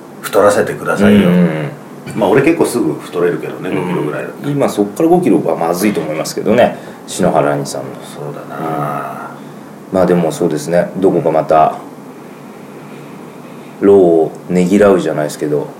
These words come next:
Speaker 1: そうだね。
Speaker 2: 全部お金は出してもらいますけど、もちろん篠八兄さんに。
Speaker 1: そうだね、もちろんね。
Speaker 2: もちろんそこは
Speaker 1: うんうんうん。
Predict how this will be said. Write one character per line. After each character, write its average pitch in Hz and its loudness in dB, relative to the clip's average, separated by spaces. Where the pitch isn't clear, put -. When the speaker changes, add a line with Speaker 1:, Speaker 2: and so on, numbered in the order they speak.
Speaker 1:
そ - 0
う - 4
だ 98 6
ね。 - 4
Speaker 2:
全 - -4
部 - 0
お - 2
金 87 4
は 80 4
出 87 2
し - -2
て 80 -4
も 76 -2
ら 82 2
い - 0
ま 85 2
す - -4
け - -2
ど、 71 -4
も 76 -4
ち 73 -6
ろ 71 -4
ん - -6
篠 - -4
八 76 -2
兄 73 -6
さ 69 -10
ん - -10
に。 - -14
Speaker 1:
そ 98 2
う - 0
だ - 0
ね、 78 -2
も 87 0
ち - -4
ろ - 0
ん 76 -4
ね。 95 0
Speaker 2:
も 87 2
ち 90 -2
ろ 78 -2
ん 76 -4
そ 80 -2
こ 92 0
は 80 4
Speaker 1:
う - 2
ん - -4
う - -4
ん 73 -4
う - -8
ん。 - -8